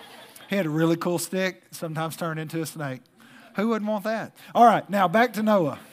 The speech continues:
<laughs> Back,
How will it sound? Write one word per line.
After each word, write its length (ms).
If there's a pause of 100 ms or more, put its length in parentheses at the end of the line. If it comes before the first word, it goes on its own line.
(1600)
<laughs> 80 (4000)
Back, 260